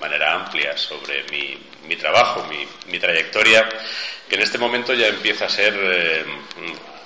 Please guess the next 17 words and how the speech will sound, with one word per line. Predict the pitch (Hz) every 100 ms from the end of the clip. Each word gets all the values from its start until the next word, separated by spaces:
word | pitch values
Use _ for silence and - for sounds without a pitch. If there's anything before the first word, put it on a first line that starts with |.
| -
alarmantemente | 95 95 107 101 98 101 98
larga, | 85 95 76 69
¿no? | - -
Yo | 85
eché | - - 82 80 80 82
la | 80
cuenta | 92 90 90
el | 85
otro | 82 87
día | 95 98 101 - - - - -
y | 82
llevo | 92 95 98 98 98
treinta | 90 87 85 85
y | 82 85
nueve | 95 95 92
años | 101 87 76
escribiendo, | - - 82 101 80